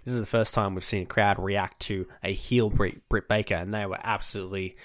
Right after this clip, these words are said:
uh, in love, and she was just so over with the whole D M D thing. Um, there was even fifty fifty chance with, uh, Shida and, and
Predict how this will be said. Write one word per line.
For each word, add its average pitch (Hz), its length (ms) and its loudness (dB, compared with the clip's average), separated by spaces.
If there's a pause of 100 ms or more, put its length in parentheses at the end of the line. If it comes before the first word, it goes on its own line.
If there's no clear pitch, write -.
(440)
uh, 85 200 0
in 107 220 -2
love, 98 260 2
and 90 220 -6
she - 160 -2
was 90 260 -4
just - 260 -6
so 95 260 4
over 98 160 -2
with 95 160 -6
the - 60 -2
whole 101 340 -2 (320)
D 113 160 0
M 98 100 -4
D 104 220 -4
thing. 101 440 -6
Um, 95 360 -4
there 107 120 -2
was 113 140 2
even 120 140 2
fifty 120 320 -2
fifty 110 260 -8
chance - 720 -4
with, - 180 -6
uh, 95 160 -2
Shida 98 460 -4
and, 92 100 -10
and 95 280 -10